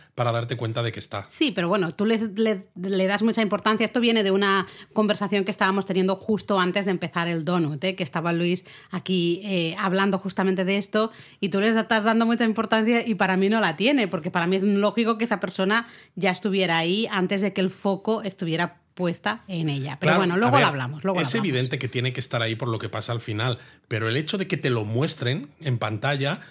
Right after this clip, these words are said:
Speaker 1: ¿no? Significa que es como, no te estoy ocultando nada, no, no es una sorpresa
Speaker 2: No, no,
Speaker 1: que luego se
Speaker 2: exacto.
Speaker 1: abra el grupo y
Speaker 2: Total.
Speaker 1: aparezca alguien,
Speaker 2: Hmm.
Speaker 1: sino que es que si alguien ya está ahí y te lo hemos enseñado, si tú no lo has visto es porque no te has fijado.
Speaker 2: A mí me hace gracia que los cadetes se acercan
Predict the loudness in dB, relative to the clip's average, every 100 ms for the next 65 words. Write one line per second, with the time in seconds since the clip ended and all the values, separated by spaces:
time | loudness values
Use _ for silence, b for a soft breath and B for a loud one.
0 | B -4 -4 -4 -4 -2 -2 -2 -4 -4
1 | -2 -2 -2 -2 -2 0 -2 -2 -2 -2
2 | 0 -2 -2 -2 -2 -2 -2 -4 -2 0
3 | -2 0 0 0 0 0 0 -2 -2 -2
4 | 0 2 4 4 4 4 4 4 4 4
5 | 4 4 2 2 2 2 2 2 2 -2
6 | 0 0 2 0 0 2 0 -2 -2 0
7 | 2 2 2 0 -2 0 0 0 2 0
8 | 0 0 2 2 2 -2 B B -2 0
9 | 0 0 0 0 0 0 0 0 -2 -4
10 | -2 0 2 0 0 -2 0 -4 B B
11 | -6 -4 -2 0 2 0 -2 -2 -4 0
12 | -2 -4 -14 _ 2 2 2 2 2 2
13 | 0 2 0 0 0 -2 0 -2 0 -2
14 | 0 -2 -2 -2 -2